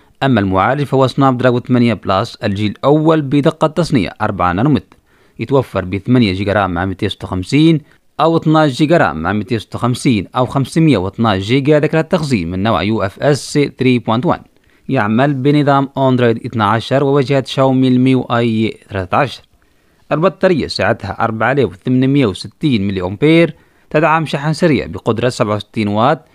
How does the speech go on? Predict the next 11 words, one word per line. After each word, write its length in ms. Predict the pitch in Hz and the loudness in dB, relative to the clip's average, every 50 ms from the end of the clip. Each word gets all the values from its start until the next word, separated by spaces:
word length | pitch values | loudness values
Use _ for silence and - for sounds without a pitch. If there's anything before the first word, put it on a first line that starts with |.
| _ - _ _ - | _ -20 _ _ -8
شحن 340 | - - 135 - 104 92 | -4 -4 -4 -2 -4 -4
لاسلكي 540 | 95 95 104 101 - - 135 110 - 147 147 | -4 -2 -2 -2 -2 -4 -6 -4 -2 -2 0
بقدرة 480 | 135 127 135 - - 135 117 101 85 - - | 0 0 -2 -2 -2 -2 0 0 -4 -4 -4
خمسين 520 | - - 107 104 92 - - 131 113 101 | -4 -4 -2 -2 -2 -2 -2 0 0 0
واط، 320 | 98 98 107 120 147 165 - _ _ _ _ _ _ _ | 0 0 0 0 0 0 -2 _ _ _ _ _ _ _
شحن 420 | - - 180 151 - - 165 170 | -2 -2 -2 -2 0 -4 -2 0
لاسلكي 720 | 165 156 156 156 147 139 - - 160 135 - - 156 156 143 | 0 2 2 2 0 0 -2 -6 -8 -6 -4 -2 0 2 2
عكسي 520 | 120 113 135 147 - - - - 143 139 135 | 2 2 -2 -2 -4 -8 -6 -4 -2 -2 -2
بقدرة 520 | 123 135 - - - 123 113 - 117 113 - | -2 -4 -4 -2 -4 -2 0 0 0 0 2
عشرة 320 | 95 95 107 - - 151 160 | 0 0 0 0 0 0 2
واط. 220 | 117 - - | 0 0 -4